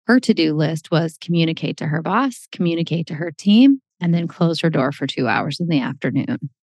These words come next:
This just really helps you reframe what is in your control and what's out of your control in a very simple way, and helps you worry less about what's out of your control. There's something about putting it on a piece of paper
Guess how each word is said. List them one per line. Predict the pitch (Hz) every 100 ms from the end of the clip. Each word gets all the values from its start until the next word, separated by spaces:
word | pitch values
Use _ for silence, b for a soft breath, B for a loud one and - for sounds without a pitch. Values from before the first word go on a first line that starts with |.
| _
This | 269 277
just | 392 392 -
really | 233 208
helps | 175 - 190 - 202
you | 185
reframe | 165 170 190 196 - - 165 165 170 180 160 _ -
what | 175 170
is | 160 -
in | 185 180
your | 196
control | 196 190 - 175
and | 170
what's | 165 156
out | - 165
of | 160
your | 160
control | 160 170 - 175 170 170
in | 170
a | 151 139
very | 147 147 160
simple | - 175 160 170 156
way, | 156 147 160 190 b b b b _ -
and | 185
helps | - 285 285 285
you | 233
worry | 160 165 170 170
less | 151 151 156 151
about | 135 156 147 131
what's | 151 139 _
out | 175 175 170
of | 156
your | 160
control. | 156 151 147 - 135 -
There's | 160 -
something | 262 277 330
about | 214 180 160
putting | 190 185
it | 180
on | 170 170
a |
piece | 160 - 156
of | 139
paper | - 160 151 160 196